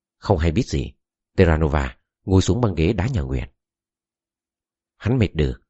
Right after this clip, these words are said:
vì phải chỉ huy vành đai bên ngoài, bảo vệ cả đêm qua. Guglielmo không cho ai khác hay biết chuyện nó sẽ xử Passatempo.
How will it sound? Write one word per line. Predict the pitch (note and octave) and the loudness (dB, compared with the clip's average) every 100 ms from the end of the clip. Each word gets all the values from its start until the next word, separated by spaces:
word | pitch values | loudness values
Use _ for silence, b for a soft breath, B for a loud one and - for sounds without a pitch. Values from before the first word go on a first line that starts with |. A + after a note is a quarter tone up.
| _ | _
vì | - F#2+ | 0 2
phải | F2+ E2 - | 4 0 0
chỉ | D2+ | -2
huy | E2 | 0
vành | B2 C#2+ | 0 0
đai | D2 F2+ | -2 -2
bên | G#2+ | -2
ngoài, | D#2+ B1 B1 _ _ _ | -2 -4 -8 _ _ _
bảo | - D2 | -2 -2
vệ | C#2+ D#2 - | 0 -4 -4
cả | C#2 | -4
đêm | D2+ | -4
qua. | C#2 D2+ C2 _ _ _ _ _ _ _ _ _ _ _ _ _ _ _ _ _ _ | -2 -4 -4 _ _ _ _ _ _ _ _ _ _ _ _ _ _ _ _ _ _
Guglielmo | F#2+ F2+ D#2 D2 C2+ _ _ | 4 4 6 2 0 _ _
không | - G#2+ | -2 0
cho | F#2+ | 2
ai | - E2+ | 0 0
khác | G2+ C#3+ | -2 -2
hay | F#2 D#2 | -2 0
biết | F#2 - _ _ _ _ | 0 -2 _ _ _ _
chuyện | - F#2+ - | -2 0 0
nó | D2 B2 F#3+ | -2 -2 -2
sẽ | D3 | -2
xử | D3 C#2 - | 0 -2 -2
Passatempo. | F2 F2 D#2 C#2 C#2 - | -2 -2 -2 -2 -2 -4